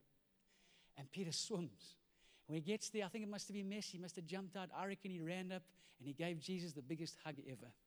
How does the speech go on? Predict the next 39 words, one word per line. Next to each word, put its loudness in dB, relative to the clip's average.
You 0
know 2
what 4
I 6
love 6
about 6
Jesus? 4
He 4
didn't 6
stand 6
there 6
and 6
go 8
like, 10
Hey, 10
Peter, 12
"Yeah, 12
you 12
checked, 12
my 10
buddy. 12
You 12
shouldn't 12
have 10
done 12
that 12
three 12
days. 12
The 12
rooster 12
crowed, 12
and 12
look 12
what 12
you 12
did 12
wrong." 12
And 10
he, 12